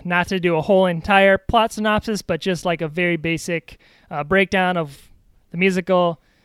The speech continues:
story about a secret Nubian princess named Aida who's captured by the Egyptians. The captain of the Egyptian army is Radames,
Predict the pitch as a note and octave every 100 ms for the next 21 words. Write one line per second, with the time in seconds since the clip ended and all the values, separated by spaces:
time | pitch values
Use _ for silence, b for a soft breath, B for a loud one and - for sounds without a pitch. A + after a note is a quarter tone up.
0 | _ _ _ _ _ _ _ _ - G3+
1 | G3 F#3+ F#3 F#3 F3+ F3+ D#3 D3+ - -
2 | G#3+ G#3+ - - D#3+ F3+ G#3 G3 F#3+ F3
3 | - F3+ - F3 E3 - E3 D3 C#3+ F#3+
4 | F#3 F3+ F3 - D3+ - A3 A3 G#3+ F3
5 | F3 E3 C#3+ D#3 - D#3+ D3+ D3+ - -
6 | D#3+ G3+ - G#3+ F#3+ F#3 D#3 E3+ - E3
7 | D#3+ D#3+ C#3+ C3+ D#3 G3 G3+ G3+ - -